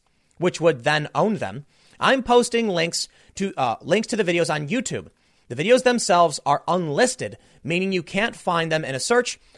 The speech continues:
or if you go to my, to my page, only if you have the direct link. Doesn't stop link sharing, though." So that's, that's the gist of the story, I guess, on campus reform. So, uh, I, I, for one, am excited to see what these lunatics have been posting about, but I do have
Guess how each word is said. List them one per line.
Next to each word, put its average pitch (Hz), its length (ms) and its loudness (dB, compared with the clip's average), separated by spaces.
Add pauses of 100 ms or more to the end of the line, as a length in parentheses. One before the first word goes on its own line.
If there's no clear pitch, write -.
(140)
or 185 160 4
if 180 120 -2
you 185 80 -2
go 175 240 2
to 254 120 -4
my, 214 200 0 (300)
to 196 80 -6
my 170 140 2
page, 170 500 -2
only 233 400 0
if 190 180 -2
you 185 100 0
have 151 240 2
the 139 80 -4
direct 131 300 -2
link. 185 240 -4 (540)
Doesn't 180 280 4
stop 180 280 2
link 208 220 -2
sharing, 113 420 -4
though." 92 220 -12 (920)
So 190 100 0
that's, 233 200 4
that's 247 220 4
the 233 80 -2
gist 202 320 0
of 180 80 0
the 156 100 -6
story, 151 280 -2
I 127 60 -2
guess, 135 180 -4
on 120 80 -10
campus 123 300 -8
reform. 107 260 -10 (300)
So, 180 300 6
uh, 160 220 8
I, 180 360 2
I, 240 60 4
for 381 180 0
one, 165 160 2
am 127 80 -4
excited 117 440 -6 (300)
to 175 80 -4
see 180 160 -2
what 175 140 -2
these 143 180 -8
lunatics 127 560 -6
have 120 160 -6
been 110 120 -8
posting 113 340 -10
about, 165 220 2
but 190 100 2
I 196 60 2
do 277 240 -4
have 208 320 2